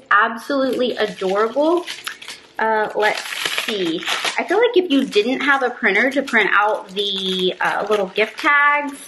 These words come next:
or you just, like, didn't wanna do an extra step like that, you could pick up this little set and write on the back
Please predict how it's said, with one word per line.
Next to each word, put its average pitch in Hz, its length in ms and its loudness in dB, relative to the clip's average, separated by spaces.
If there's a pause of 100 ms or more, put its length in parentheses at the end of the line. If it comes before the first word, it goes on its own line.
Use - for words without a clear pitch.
(360)
or 262 180 6
you 254 140 -2
just, 254 180 -2
like, 202 220 2
didn't 196 260 0
wanna 202 260 0
do 196 280 -2
an 180 180 0
extra - 320 -6
step - 380 -4
like 254 260 0
that, 320 380 4 (340)
you 214 140 0
could - 240 2
pick - 180 -2
up 247 220 0
this 214 240 0
little 202 200 0
set 190 720 0
and 208 240 -2
write 185 240 2
on 196 520 0
the 196 240 0
back 175 500 0